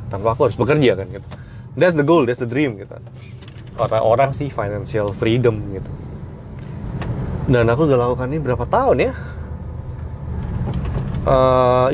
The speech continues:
ide pertama mau ingin punya financial freedom itu sudah lumayan lama, mungkin dari sekitar tahun dua ribu empat belas-an. Sudah enam tahun gitu. Tapi kayaknya baru mulai serius menabung tuh dua ribu tujuh belas, dua ribu delapan belas-an lah.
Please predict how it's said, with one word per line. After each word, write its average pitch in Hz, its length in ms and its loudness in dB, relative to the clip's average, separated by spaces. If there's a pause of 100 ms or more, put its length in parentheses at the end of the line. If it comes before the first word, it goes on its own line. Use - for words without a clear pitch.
ide 131 240 6
pertama 123 480 2
mau 123 160 2
ingin 123 480 -2
punya 120 400 -2
financial 113 400 -4
freedom 113 400 0
itu 208 80 -2
sudah 101 240 4
lumayan 95 320 -4
lama, 131 320 0
mungkin 127 240 -2
dari 107 160 0
sekitar - 320 -4
tahun 107 240 0
dua 107 160 0
ribu 104 160 -2
empat 101 160 -2
belas-an. 107 400 0 (880)
Sudah 101 160 -2
enam 104 160 0
tahun 123 320 6 (160)
gitu. - 100 -10 (300)
Tapi 139 160 -2
kayaknya 160 240 2
baru 120 480 4
mulai 117 560 0
serius 117 880 -2 (800)
menabung 117 480 4
tuh 160 160 2
dua 110 160 2
ribu 101 160 -2
tujuh 104 240 -4
belas, 117 240 0
dua 107 160 -2
ribu 104 160 0
delapan 95 160 -2
belas-an 95 480 -2
lah. - 80 -6